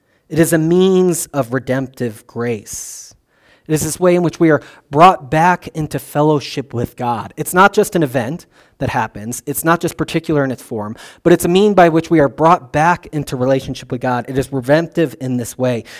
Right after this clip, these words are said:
This is, uh, Barth has this phrase in this section that salvation is eschatological, uh, uh, is last things. It's, it's the procla-, uh, it's the way in which we move into where we are going. It is the end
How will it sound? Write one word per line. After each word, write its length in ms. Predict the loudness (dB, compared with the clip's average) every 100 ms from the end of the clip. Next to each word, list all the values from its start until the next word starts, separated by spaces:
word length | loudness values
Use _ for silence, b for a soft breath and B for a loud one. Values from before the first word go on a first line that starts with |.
| B
This 180 | 2 2
is, 180 | 2 0
uh, 320 | 2 4 4 0 -2
Barth 240 | 2 2
has 140 | 0
this 120 | -4 -4
phrase 300 | 0 0 0
in 80 |
this 120 | -4 -4
section 280 | -8 -4 -6
that 120 | -6 B B
salvation 720 | 2 4 4 4 2 0 -2 -2
is 240 | -4 -6 -4
eschatological, 1080 | -4 -2 -2 0 2 4 2 -4 -14 -12 -2
uh, 140 | 0
uh, 160 | 2 0
is 300 | 0 -2 -2
last 400 | 0 2 0 -4
things. 420 | -4 -6 -6 -12 -8
It's, 240 | -6 -8 -12 B B
it's 220 | -4 -2
the 100 | -4
procla-, 600 | -2 -4 -2 -2 -2 -2
uh, 220 | 0 0 0
it's 220 | -4 -4
the 100 | -2
way 200 | 2 4
in 80 | 4
which 180 | 0 0
we 140 | 0
move 460 | 2 2 4 2 -2
into 260 | -8 -6 -2
where 240 | 2 2
we 160 | 2 0
are 100 | -2
going. 600 | -2 -2 -2 -6 -16 -20 _ b b b b 2
It 80 |
is 160 | 4 4
the 180 | 2 2
end 520 | 2 4 4 2